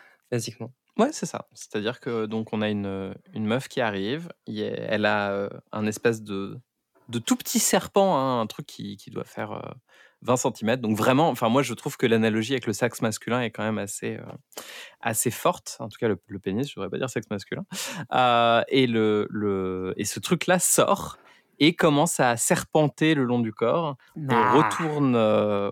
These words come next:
Speaker 2: on retourne la jeune femme et après, flap, ça rentre dans la nuque. Et vraiment, genre, il y a, tout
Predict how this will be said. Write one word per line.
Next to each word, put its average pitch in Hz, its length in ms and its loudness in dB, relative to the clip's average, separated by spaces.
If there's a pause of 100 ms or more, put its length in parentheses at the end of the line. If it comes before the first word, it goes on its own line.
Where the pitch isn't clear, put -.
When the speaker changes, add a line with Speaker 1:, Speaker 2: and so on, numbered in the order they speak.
Speaker 2:
on 107 80 -2
retourne 110 260 0
la 107 60 0
jeune 92 160 -4
femme 113 200 0
et 107 40 0
après, - 240 -4
flap, - 320 -8
ça - 160 -6
rentre 107 180 0
dans 101 80 2
la 98 100 -2
nuque. 104 440 -2
Et 104 100 -2
vraiment, 107 300 2
genre, 104 180 0
il 101 60 0
y 101 40 2
a, 98 160 0
tout - 140 -10